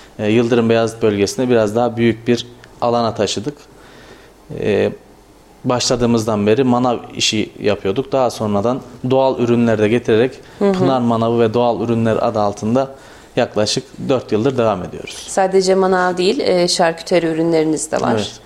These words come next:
Speaker 1: doğru.
Speaker 2: E, meyve sebzeniz, doğal ürünleriniz, kendi, e, üretiminizde olan, e, ürünler de var sizde.
Speaker 1: Evet, tabii ki,
Speaker 2: Sadece
Speaker 1: doğru.
Speaker 2: manav, meyve sebze değil. E, peki, bu şekilde bir işletmeci diyelim o zaman, manav demeyelim. Bu şekilde bir
Speaker 1: Evet.
Speaker 2: işletmeci,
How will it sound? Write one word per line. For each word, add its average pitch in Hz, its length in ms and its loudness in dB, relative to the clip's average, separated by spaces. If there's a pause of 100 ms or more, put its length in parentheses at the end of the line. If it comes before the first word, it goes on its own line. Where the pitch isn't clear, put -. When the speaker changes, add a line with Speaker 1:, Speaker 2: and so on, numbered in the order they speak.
(220)
Speaker 1:
doğru. 98 240 -4
Speaker 2:
E, 165 100 2
meyve 165 260 4
sebzeniz, 160 560 0
doğal 160 260 2
ürünleriniz, 156 580 0
kendi, 165 340 -2
e, - 440 -2
üretiminizde 170 640 -2
olan, 170 380 0
e, 170 260 2
ürünler 160 420 0
de - 80 -2
var 147 160 -4
sizde. 156 500 -4
Speaker 1:
Evet, 98 140 0 (120)
tabii 101 160 -6
ki, - 60 -14
Speaker 2:
Sadece 151 340 2
Speaker 1:
doğru. 151 80 2
Speaker 2:
manav, 151 300 0 (180)
meyve 156 300 0
sebze 175 440 0
değil. 143 220 -6 (680)
E, 180 220 2
peki, 262 320 0 (1800)
bu 247 220 2
şekilde 254 440 0
bir 240 100 4
işletmeci 220 580 0
diyelim 165 260 2
o 165 40 0
zaman, 170 240 0
manav 180 280 2
demeyelim. 208 580 2
Bu 254 40 -2
şekilde 226 320 0
bir 233 80 2
Speaker 1:
Evet. 220 100 2
Speaker 2:
işletmeci, 220 640 0